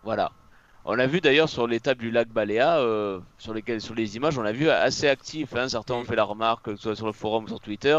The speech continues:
Speaker 1: que peut-être avec, euh, deux, deux Bora dans le groupe, euh, en étant un peu plus discret, il aurait peut-être f-, pu faire un petit peu mieux ou, euh, mieux gérer tactiquement.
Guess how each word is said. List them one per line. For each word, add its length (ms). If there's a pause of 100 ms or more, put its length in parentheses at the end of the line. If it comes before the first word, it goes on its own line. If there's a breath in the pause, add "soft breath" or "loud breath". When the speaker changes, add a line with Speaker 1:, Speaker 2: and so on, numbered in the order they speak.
Speaker 1:
que 300 (580 loud breath)
peut-être 380
avec, 340
euh, 140 (120)
deux, 400
deux 140
Bora 320
dans 120
le 80
groupe, 360
euh, 480
en 60
étant 260
un 80
peu 180
plus 180
discret, 500
il 80
aurait 160 (220)
peut-être 540
f-, 220
pu 200
faire 220
un 100
petit 160
peu 160
mieux 240
ou, 300
euh, 80
mieux 260
gérer 260
tactiquement. 480